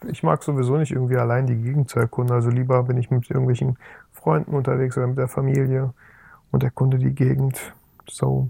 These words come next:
ich bin jetzt echt mega müde und freu mich aufs Bett, freu mich auf den Schlaf. Und ja,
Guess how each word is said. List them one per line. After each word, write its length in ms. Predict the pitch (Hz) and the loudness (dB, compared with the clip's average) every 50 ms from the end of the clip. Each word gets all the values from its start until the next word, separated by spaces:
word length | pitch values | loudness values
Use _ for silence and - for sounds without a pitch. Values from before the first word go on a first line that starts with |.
| - - | -4 -4
ich 160 | - 127 - | -4 -4 -2
bin 140 | - 143 139 | 0 0 0
jetzt 200 | 135 131 - - | 0 0 -2 -2
echt 300 | - 139 127 - - - | 0 0 0 -2 -4 -4
mega 480 | 139 139 139 139 143 143 139 131 135 127 | -4 -2 -2 0 0 0 0 0 0 0
müde 340 | 127 127 127 127 131 135 | 0 0 0 0 0 0
und 120 | 135 127 - | 0 -2 -4
freu 260 | - - - - 131 | -4 -6 -2 0 0
mich 160 | 131 131 127 | 2 2 0
aufs 160 | 131 127 - | -2 -4 -4
Bett, 260 | - - 131 135 - - _ _ - - - - - _ _ _ | -2 0 0 0 0 -4 _ _ -20 -20 -20 -20 -20 _ _ _
freu 180 | _ - - 131 | _ -6 -2 0
mich 120 | 131 131 | 0 0
auf 40 | 127 | 0
den 160 | - 135 127 | 0 0 -2
Schlaf. 560 | - - - 131 131 135 139 - - - - _ _ _ _ _ _ _ _ _ - - _ _ _ _ _ | -2 0 0 0 0 0 -2 -4 -6 -12 -20 _ _ _ _ _ _ _ _ _ -20 -20 _ _ _ _ _
Und 380 | - - 135 131 131 131 123 - | -4 -2 0 2 2 2 0 2
ja, 260 | 131 135 175 262 302 | 2 2 2 2 0